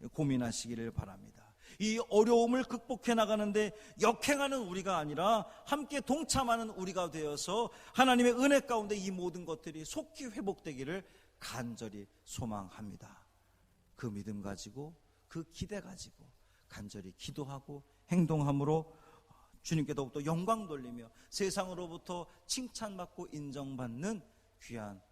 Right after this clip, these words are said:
우리 사랑하는 성도들의 삶 되시기를 주님의 이름으로 축원합니다. 살아계신 아버지 하나님, 우리를 긍휼히 여겨 주옵소서. 이 땅을 불쌍히 여겨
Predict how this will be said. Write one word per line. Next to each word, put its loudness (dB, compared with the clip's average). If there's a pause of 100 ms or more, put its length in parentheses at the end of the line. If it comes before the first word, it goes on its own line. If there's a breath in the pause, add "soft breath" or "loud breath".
(180)
우리 -12
사랑하는 -8
성도들의 -12
삶 -12 (360)
되시기를 -12 (140)
주님의 -8
이름으로 -16 (180)
축원합니다. -14 (760 loud breath)
살아계신 -2
아버지 -6
하나님, -6 (1500)
우리를 2
긍휼히 -2
여겨 -4 (260)
주옵소서. -8 (520)
이 -2
땅을 2
불쌍히 -2
여겨 -4